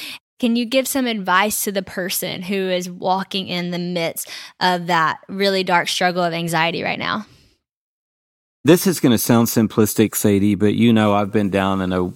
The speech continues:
Speaker 2: deep, deep hole of depression, and so nothing I say is simplistic. I take mental illness, depression, anxiety super serious.
Speaker 1: Yeah.
Speaker 2: It can take you out. But at the same time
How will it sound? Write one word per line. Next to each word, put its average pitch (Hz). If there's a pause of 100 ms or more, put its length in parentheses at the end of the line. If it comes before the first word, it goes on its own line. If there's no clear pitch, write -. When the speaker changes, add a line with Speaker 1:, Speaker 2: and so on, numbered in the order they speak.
(120)
Speaker 2:
deep, 104
deep 101
hole 107
of 92
depression, 95
and 98
so 92 (140)
nothing 107
I 95
say 98
is 92
simplistic. 95
I 98
take 104 (260)
mental 104
illness, 101
depression, 104
anxiety 95
super 98
serious. 90 (240)
Speaker 1:
Yeah. 214 (200)
Speaker 2:
It 98
can 107
take 107
you 92
out. 92 (500)
But 104
at 110
the 113
same 113
time 107